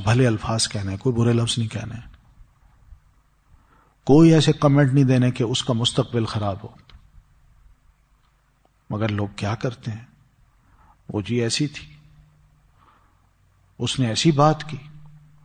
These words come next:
یعنی عجیب و غریب قسم کی باتیں کرتے ہیں،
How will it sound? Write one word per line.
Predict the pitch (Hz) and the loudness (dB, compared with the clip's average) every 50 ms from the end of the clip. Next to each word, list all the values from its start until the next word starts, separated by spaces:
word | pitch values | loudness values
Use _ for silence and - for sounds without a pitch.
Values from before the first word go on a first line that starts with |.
| _ _ _ _ _ _ _ _ _ _ _ _ _ _ _ _ _ _ _ _ _ _ _ _ _ _ _ _ _ | _ _ _ _ _ _ _ _ _ _ _ _ _ _ _ _ _ _ _ _ _ _ _ _ _ _ _ _ _
یعنی | 127 127 160 - - | -4 -4 -2 -2 0
عجیب | 117 147 170 170 | 0 0 0 0
و | 202 | 0
غریب | 160 156 165 202 196 | 0 2 0 0 0
قسم | - 208 185 - 180 170 156 | -2 -4 -2 -2 -2 -2 -4
کی | - - - - - - - _ - - _ _ _ _ _ _ _ _ _ _ _ _ _ _ _ _ _ _ _ _ - | -6 -10 -16 -20 -20 -20 -20 _ -20 -20 _ _ _ _ _ _ _ _ _ _ _ _ _ _ _ _ _ _ _ _ -14
باتیں | 104 104 - 156 160 - 170 165 151 | -2 2 2 2 4 4 4 4 4
کرتے | - 165 151 139 - 156 147 | 4 2 2 2 0 0 0
ہیں، | 143 | 0